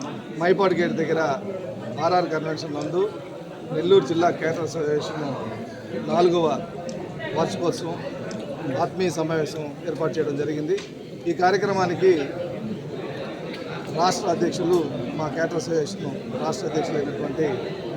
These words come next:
ఉప్పాల వరదరాజులు గారు, అదేవిధంగా రాష్ట్ర కార్యవర్గ సభ్యులు, కమిటీ అందరూ కూడా ఈ కార్యక్రమానికి జిల్లా నుంచి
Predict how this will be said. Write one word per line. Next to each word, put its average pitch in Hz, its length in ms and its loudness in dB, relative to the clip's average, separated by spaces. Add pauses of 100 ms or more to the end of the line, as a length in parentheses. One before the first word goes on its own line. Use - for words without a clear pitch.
(300)
ఉప్పాల 170 260 0
వరదరాజులు 156 460 2
గారు, 143 300 -2 (680)
అదేవిధంగా 175 540 4 (340)
రాష్ట్ర 180 200 -2
కార్యవర్గ 170 540 2 (440)
సభ్యులు, 151 340 0 (420)
కమిటీ 170 260 6 (320)
అందరూ 165 260 2
కూడా 151 340 2
ఈ 139 120 -4
కార్యక్రమానికి 151 640 0 (280)
జిల్లా 185 300 2
నుంచి 185 320 2